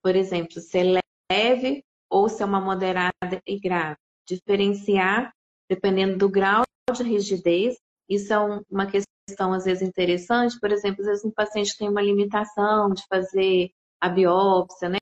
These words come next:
por distúrbio de coagulação, plaquetopenia, às vezes não tem disponível uma biópsia transjugular que seria mais segura, né?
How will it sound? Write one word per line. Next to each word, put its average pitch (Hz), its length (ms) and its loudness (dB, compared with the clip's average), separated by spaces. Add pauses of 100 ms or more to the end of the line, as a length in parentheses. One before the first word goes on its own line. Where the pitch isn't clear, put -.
(140)
por 185 100 -8
distúrbio 190 420 -4
de - 80 -6
coagulação, 185 800 -2
plaquetopenia, 185 840 0
às 185 60 -4
vezes 185 180 0
não 202 100 0
tem 202 160 0
disponível 196 480 -2
uma 185 200 0
biópsia 180 440 -2
transjugular 180 640 -2
que - 80 -14
seria 175 260 0
mais 170 220 -2
segura, 185 580 0
né? 202 200 -2